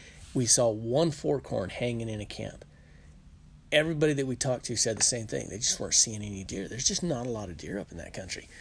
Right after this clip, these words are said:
It's better. It's a great antelope country. Um,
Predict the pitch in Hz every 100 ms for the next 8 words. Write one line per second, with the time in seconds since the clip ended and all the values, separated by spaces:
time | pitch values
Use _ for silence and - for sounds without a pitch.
0 | - - - - - 147 160 151 - -
1 | 139 - 113 - 165 175 156 247 - 139
2 | 120 202 - - - - - - 117 113